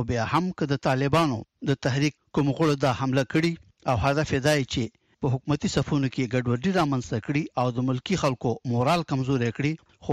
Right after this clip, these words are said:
ډېره به ګرانه وي د هغوی په انکار باندې څوک باور وکړي او یا په اوږده موده کې خپل هدف ته په رسېدو کې ورسره مرسته وکړي. کیتی کلار لیکي، هر چا چې دا حمله کړي، کوم درد او کړاو چې دغه خصابې نه وروسته خلکو احساس کړي، دا حقیقت ورنه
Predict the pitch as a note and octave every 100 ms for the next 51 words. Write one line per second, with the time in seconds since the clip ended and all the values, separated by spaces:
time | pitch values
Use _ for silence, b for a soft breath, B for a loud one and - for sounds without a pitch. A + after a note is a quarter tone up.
0 | B2 D#3 F3 C#3 B2 C3 C3+ C3 A#2 A#2+
1 | A#2 B2+ C#3 B2+ A#2+ G#2 B2+ B2+ A#2+ A#2
2 | C#3+ A2+ A#2 A#2 B2 G#2+ A2+ G2+ - _
3 | _ C#3 D#3 E3 - C#3 C3+ F#3 D#3+ D3
4 | D3 C3 - C3 C3 C3+ C#3+ C3 C3+ A#2+
5 | D3+ C3 C#3 B2 A2 B2 - G#3 C3 -
6 | B2 A2 - A#2 _ _ _ _ - C3
7 | - C3+ C#3+ B2+ B2 D3+ G#3 G#3+ A3 -
8 | A#3+ - E3+ - C#3 D3 A#2 B2+ C3 B2
9 | D#3+ E3+ D#3+ _ - D#3 C3+ C3 G3+ G3+
10 | D#3+ C#3 - C#3 D3 A2 - D3+ D3 F#3+
11 | D#3 B2 D3 C#3+ C3+ D3+ C#3 B2+ D3+ -
12 | E3 - - _ - E3+ D#3 D3 - C#3
13 | - E3 E3 D3 b b b C#3 F3+ D#3+
14 | C#3 - D#3 - C3+